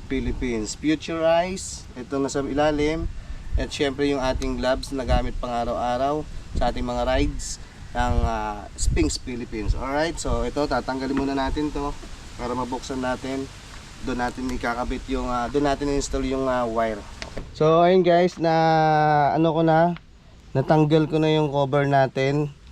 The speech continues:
Ito, yung, ah, blue, dito natin ilalagay sa green. Ito lang yung gagalawin natin, yung green. Tsaka ito,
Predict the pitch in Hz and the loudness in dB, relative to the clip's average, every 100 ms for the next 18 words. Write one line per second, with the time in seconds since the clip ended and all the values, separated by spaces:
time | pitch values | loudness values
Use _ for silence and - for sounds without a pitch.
0 | - - - - - - 151 160 165 175 | -20 -20 -20 -20 -4 2 4 6 4 4
1 | 175 - - - 147 151 156 156 151 147 | 0 -10 -20 -4 2 6 6 6 6 6
2 | 143 123 127 156 170 180 160 - - - | 4 2 2 6 8 6 0 -10 -14 -14
3 | - 120 135 147 143 135 139 135 139 135 | -12 -2 2 4 6 4 4 0 4 4
4 | 135 123 135 151 131 131 139 147 120 147 | 4 0 0 0 2 4 2 0 -2 2
5 | 147 151 151 151 147 143 143 139 135 139 | 4 4 2 2 2 2 2 4 2 2
6 | 139 135 127 143 147 151 - - - - | 0 0 2 2 4 2 -2 -14 -14 -10
7 | - 131 123 131 139 143 | -2 4 4 4 4 2